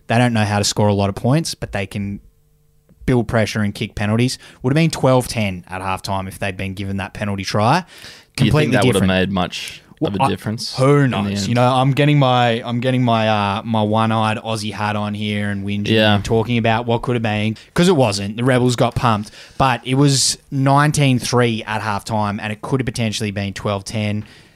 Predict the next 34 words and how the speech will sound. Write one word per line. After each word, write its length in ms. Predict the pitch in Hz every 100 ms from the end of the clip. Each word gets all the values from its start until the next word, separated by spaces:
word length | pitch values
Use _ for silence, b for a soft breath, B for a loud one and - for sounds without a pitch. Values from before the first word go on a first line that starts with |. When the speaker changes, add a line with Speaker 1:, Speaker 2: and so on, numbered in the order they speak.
| -
Speaker 1:
The 360 | 110 107 107 120
Rebels 380 | 123 123 123 107
were 60 |
pretty 220 | - 107
bad 280 | 101 101 101
in 80 | 98
the 80 | 95
first 280 | 110 101 -
half. 280 | 104 101
Couldn't 220 | - 113 95
exit, 440 | 95 98 104 101
couldn't 220 | - 104
do 160 | 101 98
too 240 | - 101
much. 480 | 95 98 95 - - b b
They 100 | 113
were 60 |
trying 260 | 110 113 101
to 60 | -
keep 160 | 98
up 140 | 95 -
with 80 |
the 80 | 101
Kiwis 460 | - 101 98 101 104
a 20 |
little 80 | 110 101
Speaker 2:
What, 80 |
Speaker 1:
bit 80 | 98
as 120 | 98
well. 300 | 95 98 95
Speaker 2:
and 320 | 107 98 95 95
you're 300 | 50 104 101
saying 480 | - 98 95 92
that 260 | 92 92 -